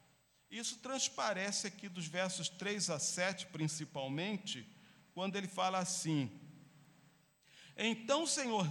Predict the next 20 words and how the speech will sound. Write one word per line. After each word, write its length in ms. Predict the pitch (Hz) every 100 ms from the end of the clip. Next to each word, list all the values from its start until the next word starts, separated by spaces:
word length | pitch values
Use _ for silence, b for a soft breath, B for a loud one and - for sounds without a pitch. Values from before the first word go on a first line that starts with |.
| 131
Deus 440 | 165 226 233 175
mudará 480 | 240 370 330 247 233
a 40 |
tua 260 | 240 302 285
sorte, 640 | - - 170 170 175 175
se 180 | - -
compadecerá 840 | - 254 - 233 240 226 220 185 196
de 200 | 196 233
ti, 680 | - - 156 180 185 - B B B B
te 120 | 254
ajuntará 920 | 254 240 240 285 285 262 240 185 208
de 200 | 226 294
novo 600 | 285 202 202 220 214 147
de 100 | 143
todos 340 | 175 - 247 294
os 180 | 226
povos 720 | - 226 220 226 196 147 139 165
entre 220 | 214 214
os 120 | -
quais 640 | - 196 208 208 - -